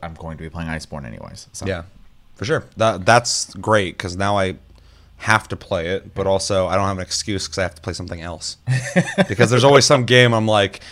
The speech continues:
Speaker 2: "But I wanna play this, but this great game is an obligation." So,
Speaker 1: yeah.
Speaker 2: cool. So, in, uh, September, we will be playing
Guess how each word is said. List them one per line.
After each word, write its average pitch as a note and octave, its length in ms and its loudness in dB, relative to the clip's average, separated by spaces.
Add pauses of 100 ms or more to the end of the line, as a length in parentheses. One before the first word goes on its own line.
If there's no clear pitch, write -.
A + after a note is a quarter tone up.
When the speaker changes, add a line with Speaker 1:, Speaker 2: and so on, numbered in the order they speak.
(120)
Speaker 2:
"But - 120 -6
I D3 100 0
wanna C#3 240 0
play B2+ 280 0
this, A2+ 500 -2
but - 200 -2 (400)
this G#3+ 240 0
great G2 300 -2
game G2+ 340 -4
is F#2+ 160 -8
an F#2 140 -6
obligation." F#2+ 800 -2 (580)
So, F2 440 -8 (220)
Speaker 1:
yeah. E2 120 -18 (520)
Speaker 2:
cool. E3 300 -2 (300)
So, D#3 380 8
in, C#3+ 380 0
uh, C#3 300 4
September, C#3 480 2
we G#2 240 -2
will B2 160 -6
be G2 120 -6
playing G#2+ 600 -2